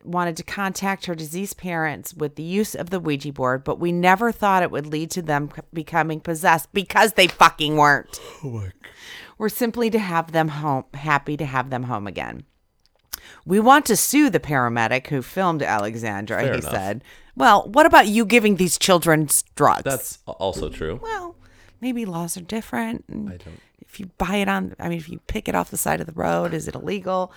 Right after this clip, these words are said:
Speaker 1: I don't know. According to local reporters, doctors wouldn't comment on whether or not the Ouija board actually possessed the three young people. It appears Alexandra and her relatives have recovered,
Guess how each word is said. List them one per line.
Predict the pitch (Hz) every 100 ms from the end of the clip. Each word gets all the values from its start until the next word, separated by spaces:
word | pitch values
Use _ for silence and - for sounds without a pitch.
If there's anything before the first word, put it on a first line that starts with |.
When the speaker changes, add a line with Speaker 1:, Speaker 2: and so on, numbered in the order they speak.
| - - _
Speaker 1:
I | 98 92
don't | - -
know. | - 50 - - - - - - - _ _ _
According | 220 - 285 285 269
to | 247 254
local | 233 226 226 226
reporters, | 208 - 202 175 160 151
doctors | 151 160 151 143 151 143
wouldn't | 151 160 156 -
comment | - 240 220 180 156
on | - 165 156
whether | 156 147 143 135 -
or | 147
not | 147 160 147 - -
the | 151
Ouija | 160 147 156
board | 147 139 135
actually | - 156 - 175
possessed | 151 175 170 170 143 - - -
the | 156 143
three | 135 - 127
young | 117 113 110 107
people. | - 113 123 131 139 - - - - _
It | 185
appears | 190 190 202 190
Alexandra | - 180 190 180 190 185 190
and | - 165
her | 175
relatives | 175 185 190 208 185
have | - 254 277
recovered, | 277 - 202 143 104